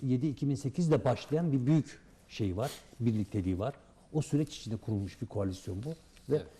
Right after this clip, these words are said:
Speaker 1: gerçekten de, e, yani bakın şu bile çok anlamlı Mehmet Bey. Ya biz iki bin sekiz, e, yirmi bir Mart, işte şimdi yeni,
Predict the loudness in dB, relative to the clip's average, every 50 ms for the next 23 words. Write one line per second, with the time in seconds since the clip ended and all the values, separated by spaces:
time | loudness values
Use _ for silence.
0 | -2 2 2 2 2 2 0 -2 -2 -2 -4 -2 -2 -2 -2 -4 -6 -10 -20 -20
1 | -18 -18 -18 -12 -6 -4 -2 0 0 0 -2 -4 -4 -6 -8 -4 -2 0 0 2
2 | 0 0 -2 -4 -8 -18 -18 -4 0 0 0 2 0 -4 -2 0 2 2 4 4
3 | 2 2 2 0 -2 -2 -2 -2 -2 -2 -4 -4 -6 -10 -12 -20 -20 -20 -12 -6
4 | -4 -2 -2 -2 -4 -6 -12 -12 -12 -16 -20 -20 -20 -20 -20 -20 -14 -10 -8 -8
5 | -6 -4 -4 -4 -6 -6 -10 -20 -20 -20 -20 -20 -20 -20 -20 -20 -20 -20 -10 -4
6 | -2 -2 2 2 2 4 4 2 0 0 -2 -2 0 0 -2 -2 -4 -10 -18 -20
7 | -20 -20 -20 _ -20 -16 -10 -8 -6 -6 -4 -4 -6 -6 -8 -10 -10 -6 -2 2
8 | 2 4 4 4 2 2 0 -2 -2 -6 -10 -16 -20 -20 -20 -18 -14 -12 -14 -14
9 | -14 -18 -20 -20 -20 -18 -16 -16 -12 -8 -6 -6 -2 -2 0 0 0 -2 -4 -8